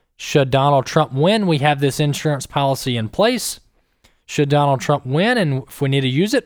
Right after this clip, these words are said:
we'll pull it out. If Hillary Clinton wins, then we can kinda slide this policy, uh, in a sh-, on a shelf somewhere,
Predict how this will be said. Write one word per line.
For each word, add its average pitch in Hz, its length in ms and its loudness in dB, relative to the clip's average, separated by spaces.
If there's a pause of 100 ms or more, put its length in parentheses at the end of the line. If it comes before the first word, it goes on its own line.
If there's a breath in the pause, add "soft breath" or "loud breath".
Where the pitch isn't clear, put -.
we'll 127 180 -2
pull 196 320 0
it 247 80 2
out. 247 180 2 (920)
If 135 140 -2
Hillary 175 360 4
Clinton 214 380 0
wins, 170 340 0
then 151 320 0
we 147 100 0
can 151 120 -12
kinda 151 240 0
slide 151 420 0
this 139 140 0
policy, 156 720 0 (720 soft breath)
uh, 139 400 2 (220)
in 147 180 0
a 135 40 2
sh-, - 260 -4
on 147 160 0
a 131 40 0
shelf 180 300 2
somewhere, 202 680 2